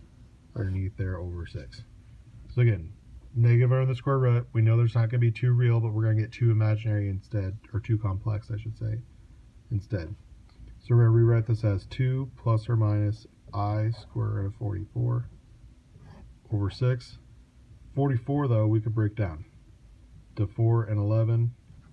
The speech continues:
which goes to two and two. So again, we have our two extra buddies. So we can pull a two in front. So two plus or minus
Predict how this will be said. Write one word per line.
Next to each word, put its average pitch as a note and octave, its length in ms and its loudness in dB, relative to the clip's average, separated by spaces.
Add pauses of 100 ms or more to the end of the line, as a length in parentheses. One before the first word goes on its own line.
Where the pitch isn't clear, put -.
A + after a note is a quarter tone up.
(320)
which - 160 -18
goes G2+ 160 -2
to G2+ 100 -8
two G2+ 180 -2
and F#2 80 -4
two. A#2+ 220 2
So A#2 140 -4
again, G2+ 160 0
we G2 80 0
have G2 120 -2
our F#2 80 -4
two G#2 220 -2
extra A2 220 -2
buddies. A2+ 400 0 (520)
So - 100 -10
we A#2+ 80 4
can G#2+ 120 2
pull A2 220 4
a G#2 40 -2
two A2 160 0
in F#2+ 120 -2
front. F#2 240 -4 (1700)
So G#2+ 120 0
two A#2+ 440 2
plus A2+ 320 -2
or A#2+ 60 0
minus G#2 480 0